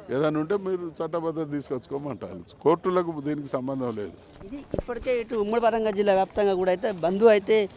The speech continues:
Speaker 2: ఆ, కొనసాగుతుంది. ప్రస్తుతం మనం హన్మకొండలోని బస్ స్టాండ్ వద్ద ఉన్నాము. ఇక్కడ పెద్ద ఎత్తున కూడా ఇటు నిత్యం ప్రయాణికులతో కూడా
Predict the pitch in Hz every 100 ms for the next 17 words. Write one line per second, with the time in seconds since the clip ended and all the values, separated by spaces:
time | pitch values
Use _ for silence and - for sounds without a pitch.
0 | - - 185 202 208 247 240 214 233 277
1 | 190 220 226 254 247 247 202 196 233 247
2 | 233 226 226 214 180 190 226 214 208 208
3 | 202 240 311 - 226 220 196 - - 202
4 | 196 269 240 254 254 233 262 277 214 208
5 | - 285 240 220 247 233 226 226 220 220